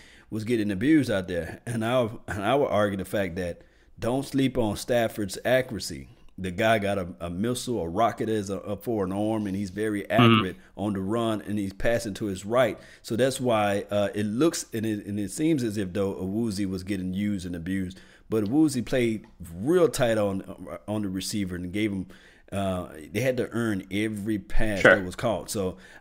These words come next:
Speaker 1: I, I,
Speaker 2: Every
Speaker 1: to me,
Speaker 2: yard, yeah.
Speaker 1: yeah, yeah, they had to earn it. They had to earn every yard that was, uh, thrown to him. So this is the thing. With that being said, as much as, uh, a lot of people love Deshaun Watson's skill set,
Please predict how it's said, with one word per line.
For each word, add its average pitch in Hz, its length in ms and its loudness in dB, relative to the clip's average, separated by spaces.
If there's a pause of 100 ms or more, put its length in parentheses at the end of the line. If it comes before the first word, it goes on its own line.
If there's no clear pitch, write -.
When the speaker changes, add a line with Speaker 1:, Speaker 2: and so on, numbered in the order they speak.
Speaker 1:
I, 131 280 6
I, 110 160 4 (140)
Speaker 2:
Every 104 200 2
Speaker 1:
to - 20 2
me, 98 60 6
Speaker 2:
yard, 92 340 10
yeah. 92 280 4
Speaker 1:
yeah, 135 200 6
yeah, 117 240 4
they 117 200 2
had 147 140 2
to 139 80 0
earn 139 240 2
it. 92 100 -2
They 101 100 -2
had 123 120 -4
to 117 80 -2
earn 123 180 0
every 127 180 0
yard 127 260 2
that 113 100 -4
was, 104 160 -6
uh, 104 80 -2
thrown 131 340 -4
to 147 160 0
him. 113 120 0
So 117 200 2
this 151 220 0
is 143 80 -4
the 131 100 0
thing. 160 380 0 (720)
With 123 240 0
that 135 200 6
being 131 280 2
said, 135 500 2 (800)
as 110 160 2
much 143 320 4
as, 110 320 -2
uh, 110 240 2
a 107 80 0
lot 120 200 4
of 120 60 -2
people 120 300 0
love 120 460 4
Deshaun 107 500 -2
Watson's 107 540 -2
skill 156 300 2
set, 80 380 -4